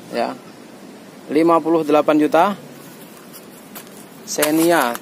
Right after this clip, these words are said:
tipenya kita lihat aja ya. Pajaknya Agustus dua ribu dua puluh, udah mati bulan. Eh, kita lihat tipenya.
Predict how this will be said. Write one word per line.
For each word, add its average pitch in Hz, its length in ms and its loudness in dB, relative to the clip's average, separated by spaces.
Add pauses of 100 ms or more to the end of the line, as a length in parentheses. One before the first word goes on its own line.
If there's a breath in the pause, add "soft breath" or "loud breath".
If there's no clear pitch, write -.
(180)
tipenya 151 960 0
kita 139 240 -2
lihat 123 240 -2
aja 127 180 0
ya. 117 160 -2 (2500)
Pajaknya 180 540 4
Agustus 185 420 2
dua 165 160 4
ribu 165 160 2
dua 160 160 4
puluh, 160 240 0
udah 131 140 4
mati 127 160 0
bulan. 147 560 4 (1800)
Eh, 131 260 -4
kita 131 160 -4
lihat 131 240 -2
tipenya. 135 460 -2